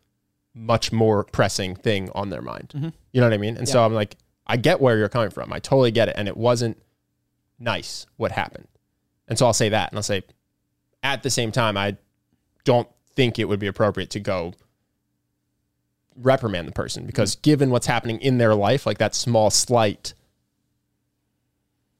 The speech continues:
Speaker 1: just forgive it,
Speaker 2: Mm-hmm.
Speaker 1: basically."
Speaker 2: Mm-hmm.
Speaker 1: And so, like, that's how I present, whoops, that's how I present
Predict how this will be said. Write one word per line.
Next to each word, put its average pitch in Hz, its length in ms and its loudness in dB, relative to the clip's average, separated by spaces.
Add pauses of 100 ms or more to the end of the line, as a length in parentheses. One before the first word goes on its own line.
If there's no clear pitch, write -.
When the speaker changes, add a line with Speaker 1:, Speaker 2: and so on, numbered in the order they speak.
(280)
Speaker 1:
just - 200 2
forgive 95 260 -4
it, - 100 -18 (180)
Speaker 2:
Mm-hmm. 143 80 -4
Speaker 1:
basically." - 380 -6 (220)
Speaker 2:
Mm-hmm. 143 80 -6
Speaker 1:
And 113 80 -2
so, 117 80 2
like, 113 120 4
that's 143 240 0
how 135 100 2
I 120 80 2
present, 101 440 -6 (180)
whoops, - 300 -8
that's 117 160 0
how 120 80 4
I 110 40 4
present 101 560 -2